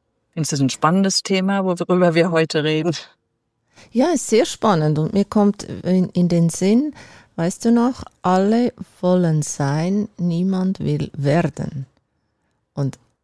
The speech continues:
Speaker 2: auch was du jetzt sagst mit der, mit der geistigen Klarheit, das wollen alle,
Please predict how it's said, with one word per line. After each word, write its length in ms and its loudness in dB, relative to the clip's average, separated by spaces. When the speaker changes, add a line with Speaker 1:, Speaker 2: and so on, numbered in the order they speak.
Speaker 2:
auch 220 -2
was 200 -4
du 180 0
jetzt 300 0
sagst 360 -2
mit 180 -4
der, 140 -4
mit 220 -12
der 220 -4
geistigen 600 -2
Klarheit, 640 0
das 240 -4
wollen 340 2
alle, 520 2